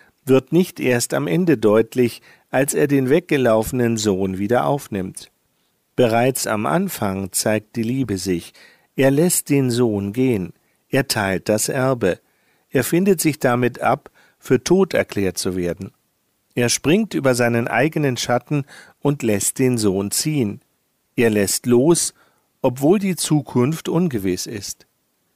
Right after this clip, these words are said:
Eltern, die erwachsene Kinder haben, können wahrscheinlich gut mitfühlen. Einige tun sich leicht damit, anderen graut es davor.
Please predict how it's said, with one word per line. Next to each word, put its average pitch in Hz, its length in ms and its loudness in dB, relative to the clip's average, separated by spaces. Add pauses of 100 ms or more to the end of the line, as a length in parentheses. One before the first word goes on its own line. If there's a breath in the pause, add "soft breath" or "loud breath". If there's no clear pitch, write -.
(400)
Eltern, 143 500 4
die 101 140 0
erwachsene 104 580 0
Kinder 147 380 2
haben, 117 360 2 (380 loud breath)
können 180 380 2
wahrscheinlich 117 720 0
gut 110 340 -4
mitfühlen. 104 640 -4 (680)
Einige 165 500 0
tun 120 260 0
sich 131 220 -4
leicht 165 380 -2
damit, 95 400 -4 (400)
anderen 123 560 0
graut 135 380 0
es - 180 -4
davor. 98 500 -4